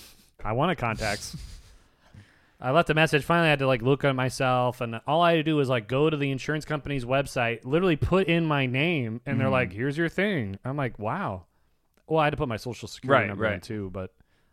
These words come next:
Speaker 1: I'm like, "Those are pretty easy."
Speaker 2: Mm-hmm.
Speaker 1: For the giving up your privacy, you can
Speaker 2: Yeah.
Speaker 1: get an insurance card knowing nothing else except about things about you.
Speaker 2: Yeah.
Speaker 1: So I printed that, or actually, I take, I don't have a printer. I took a photo of it,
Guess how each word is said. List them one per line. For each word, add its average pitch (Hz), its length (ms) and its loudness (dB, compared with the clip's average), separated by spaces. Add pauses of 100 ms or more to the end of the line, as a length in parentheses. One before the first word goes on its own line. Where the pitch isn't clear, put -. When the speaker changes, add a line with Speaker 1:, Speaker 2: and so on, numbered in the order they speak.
(100)
Speaker 1:
I'm 107 60 -12
like, 113 140 -6
"Those 208 180 -6
are 170 60 -10
pretty 123 240 -4
easy." 90 340 -8
Speaker 2:
Mm-hmm. 117 360 -2 (260)
Speaker 1:
For 120 180 -10
the 104 360 -8 (220)
giving 139 200 -2
up 127 120 -2
your 117 80 -4
privacy, 135 540 -2
you 107 140 -4
can 117 140 -6
Speaker 2:
Yeah. 123 140 0
Speaker 1:
get 143 180 0
an 127 100 -2
insurance 156 500 -4
card 117 540 -2 (160)
knowing 147 420 0
nothing 170 340 0
else 165 440 -2
except - 420 -4
about 135 280 0
things 151 260 -2
about 135 200 2
you. 135 340 0 (120)
Speaker 2:
Yeah. 127 440 6 (280)
Speaker 1:
So - 140 -4
I 127 60 0
printed 165 380 4
that, 160 200 6
or 147 140 6
actually, 139 340 4
I 123 40 0
take, - 240 -2
I 127 60 -2
don't 135 100 0
have 131 80 0
a 117 60 -4
printer. 147 260 0
I 120 40 0
took 127 160 -2
a 120 40 0
photo 135 380 4
of 117 120 0
it, 117 200 -2